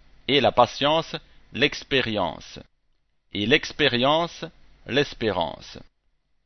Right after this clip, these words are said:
Et l'espérance ne rend point honteux, parce que l'amour de Dieu est versé dans nos cœurs par l'Esprit Saint qui nous a été donné. Car Christ,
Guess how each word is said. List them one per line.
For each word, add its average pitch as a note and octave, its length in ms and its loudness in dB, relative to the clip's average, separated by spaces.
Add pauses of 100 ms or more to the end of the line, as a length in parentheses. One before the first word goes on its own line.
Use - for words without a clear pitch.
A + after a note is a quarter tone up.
(460)
Et A2+ 140 2
l'espérance B2+ 840 0 (380)
ne G2+ 100 -4
rend G#2+ 260 2
point B2+ 320 4
honteux, A#2+ 500 -4 (680)
parce - 280 -2
que - 80 -6
l'amour C3 420 2
de C3 80 -6
Dieu A#2+ 380 -6 (360)
est G#2 160 0
versé A#2 420 0
dans A#2+ 140 0
nos C3 120 -2
cœurs A#2 340 -2
par G#2 180 2
l'Esprit B2+ 360 -4
Saint C3+ 340 -2
qui - 160 -8
nous G#2+ 240 -4
a A2+ 100 2
été A#2 220 -6
donné. F#2+ 420 -8 (1900)
Car G#2+ 300 4
Christ, C#3 400 -4